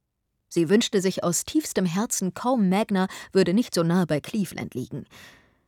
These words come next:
Aber so schlimm sei das auch nicht, denn für Besuche sei es im Grunde viel zu weit entfernt. Sie verabscheue ihn so sehr, dass sie beschlossen habe, seinen Namen nie wieder zu erwähnen.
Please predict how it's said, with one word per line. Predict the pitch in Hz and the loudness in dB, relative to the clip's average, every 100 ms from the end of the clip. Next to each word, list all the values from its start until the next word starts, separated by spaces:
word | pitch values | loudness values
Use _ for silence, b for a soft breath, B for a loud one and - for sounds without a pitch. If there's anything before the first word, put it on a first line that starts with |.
| b | b
Aber | 104 123 | -6 -4
so | 151 190 | 2 2
schlimm | - 214 220 | 4 6 6
sei | 175 160 | 4 2
das | 147 | 0
auch | - 196 - | 4 4 4
nicht, | - - - - 180 | -8 -12 -16 -8 -2
denn | 185 | -2
für | - 196 | 2 2
Besuche | 196 262 277 196 | 4 2 2 2
sei | 170 170 | 4 2
es | 165 | 2
im | 170 | 0
Grunde | 170 190 165 | 2 4 4
viel | 151 269 190 | 2 2 2
zu | - 160 | 0 -2
weit | 160 - | -4 -4
entfernt. | 151 - 135 - - b b b b b _ _ | -8 -6 -8 -10 -20 b b b b b _ _
Sie | - 170 160 | 0 0 2
verabscheue | - - 226 - - 170 175 | -2 -2 -4 -2 0 2 2
ihn | - 175 165 | 2 -2 2
so | 202 262 | 2 4
sehr, | 254 202 226 | 2 0 0
dass | 285 208 | 0 0
sie | - | 0
beschlossen | 196 - 220 233 208 175 | -2 -2 0 0 2 2
habe, | 196 190 185 B | 4 2 0 B
seinen | - 180 180 | 2 4 6
Namen | 185 240 214 196 | 4 4 4 4
nie | 269 330 294 | 2 2 0
wieder | 262 214 | -2 -2
zu | - - | -2 -4
erwähnen. | 180 - - - | -4 -4 -10 -16